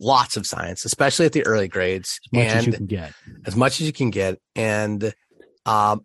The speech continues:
Speaker 1: m-, focused on content, but mostly practice.
Speaker 2: Yeah, mostly practice. But I do think your point,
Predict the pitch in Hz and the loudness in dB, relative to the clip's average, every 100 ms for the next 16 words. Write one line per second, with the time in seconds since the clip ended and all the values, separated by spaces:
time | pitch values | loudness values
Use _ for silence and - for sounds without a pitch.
0 | _ 113 120 120 127 _ - 139 135 120 | _ -2 0 -2 -4 _ -2 0 -2 -6
1 | - 113 110 107 110 110 104 _ _ _ | -6 -4 -2 -2 -6 -8 -12 _ _ _
2 | _ - 135 123 - 104 98 - - 90 | _ -6 -4 -2 -4 -4 -6 -12 -12 -12
3 | - - 95 92 - 87 - - - - | -12 -6 -4 -4 -6 -8 -8 -8 -12 -18
4 | - - _ _ - 180 - _ - 160 | -18 -20 _ _ -8 -6 -6 _ 0 0
5 | - 156 151 123 - 98 - - - 170 | 2 0 0 -2 -4 -10 -14 -20 0 2
6 | 165 196 196 165 135 139 147 151 175 - | 6 4 4 4 2 -2 2 4 4 4
7 | 175 143 | 4 2